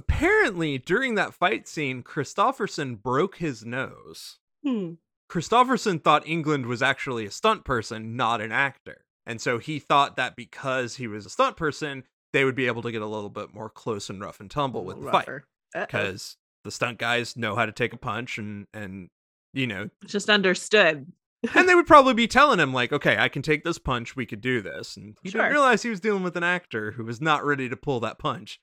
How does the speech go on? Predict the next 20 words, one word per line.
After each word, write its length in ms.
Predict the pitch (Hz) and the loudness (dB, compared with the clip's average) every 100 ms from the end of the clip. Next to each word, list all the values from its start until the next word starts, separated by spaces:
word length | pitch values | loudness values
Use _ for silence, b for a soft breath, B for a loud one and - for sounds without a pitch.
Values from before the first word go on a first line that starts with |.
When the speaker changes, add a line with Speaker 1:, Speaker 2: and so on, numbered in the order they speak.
| _ _ | _ _
Speaker 1:
After 260 | 175 175 170 | 2 4 2
finding 380 | - 185 196 | 6 6 6
out 140 | 185 180 | 4 2
that 80 | 170 | 0
Englund 320 | 147 147 143 | 0 2 2
was 140 | 135 | 2
an 60 | 139 | 2
actor, 300 | 123 123 135 | 2 2 -2
Christopherson 680 | - 131 147 135 139 143 123 | -4 0 2 2 -2 -8 -8
felt 280 | - 117 - | -4 -6 -4
so 280 | - 170 | 2 2
bad 260 | 147 117 110 | 4 2 2
that 80 | 113 | -4
he 120 | 120 | -6
invited 520 | 113 117 123 147 147 | -4 0 0 2 -2
Englund 480 | - 131 123 117 117 | -4 -8 -6 -6 -6
over 280 | 120 120 110 | -6 -6 -6
to 160 | - 123 | -8 -10
his 160 | 110 | -10
trailer 560 | - 220 185 123 117 | 0 2 4 2 0